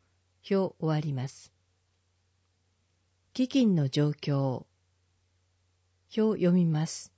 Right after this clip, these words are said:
区分、現在高の順に読みます。区分、公共施設建設基金。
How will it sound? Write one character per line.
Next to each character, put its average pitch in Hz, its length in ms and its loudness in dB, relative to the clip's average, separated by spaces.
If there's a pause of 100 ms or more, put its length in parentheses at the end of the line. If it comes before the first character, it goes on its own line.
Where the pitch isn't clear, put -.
(580)
区 196 140 0
分、 196 400 2 (180)
現 226 240 2
在 247 180 0
高 156 280 -4
の 131 120 -2
順 151 280 0
に 147 140 0
読 135 140 0
み 135 120 -2
ま 123 160 -4
す。 - 240 -12 (1120)
区 196 140 0
分、 180 420 0 (380)
公 254 220 2
共 254 260 0
施 233 160 -10
設 190 540 -4
建 226 220 0
設 - 300 -4
基 202 140 -8
金。 135 480 -4